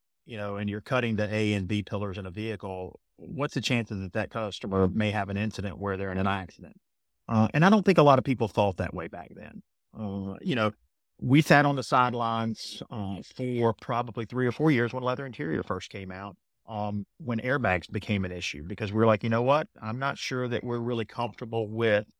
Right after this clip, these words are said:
the aftermarket's approach on how they're doing airbags and things of that nature. Um, power sunroof's very similar. I mean, you know, again, um, there's been multiple companies in the power sunroof business over the years. You know,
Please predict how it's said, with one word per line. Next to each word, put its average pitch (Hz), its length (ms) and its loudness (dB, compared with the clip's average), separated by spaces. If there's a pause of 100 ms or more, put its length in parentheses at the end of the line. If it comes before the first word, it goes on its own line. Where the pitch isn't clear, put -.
(560)
the 107 480 6
aftermarket's 113 1040 -2
approach 117 520 -2
on 113 100 -8
how 104 200 -4
they're 104 140 -4
doing 101 240 -2
airbags 98 580 -6
and 101 140 -10
things 98 240 -14
of 90 60 -20
that 90 200 -14
nature. 90 460 -16 (420)
Um, 98 320 2 (300)
power 123 300 6
sunroof's 135 460 -2
very 107 280 -2
similar. 110 340 2
I 90 40 0
mean, 92 200 -4 (360)
you 117 80 -2
know, 110 80 4
again, 117 420 2 (320)
um, 104 380 -6 (100)
there's 131 340 -4
been 120 180 6
multiple 117 340 2
companies 110 400 -2
in 101 60 0
the 101 60 0
power 101 240 -4
sunroof 113 340 -14
business 95 360 -12
over 95 200 -8
the 90 80 -8
years. 90 440 -4
You 107 100 -10
know, 90 180 -12